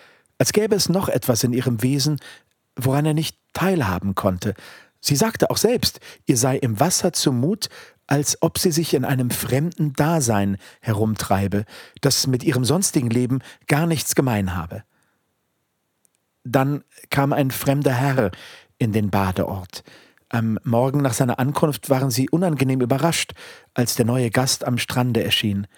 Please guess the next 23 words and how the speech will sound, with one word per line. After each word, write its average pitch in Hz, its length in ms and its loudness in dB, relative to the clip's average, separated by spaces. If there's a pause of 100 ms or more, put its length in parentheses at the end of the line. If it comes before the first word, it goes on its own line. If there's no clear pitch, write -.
(500)
Aber 123 240 4 (680)
er 143 80 4
hielt 180 240 0
sich - 360 -2
in 147 120 0
diskreter 139 560 0
Ferne, 139 480 0 (420)
schwamm 127 300 0
weit 135 160 2
hinaus, 123 600 0
so 123 360 0
weit, 117 400 -2 (460)
dass 139 280 0
man 147 160 2
sich 147 240 -4
leise 160 480 2
beunruhigt 147 720 -2
fühlte, 95 400 0 (600)
kehrte 180 280 0
jedoch 131 460 0
wohlbehalten 120 520 0
zurück 120 380 0
und 127 220 0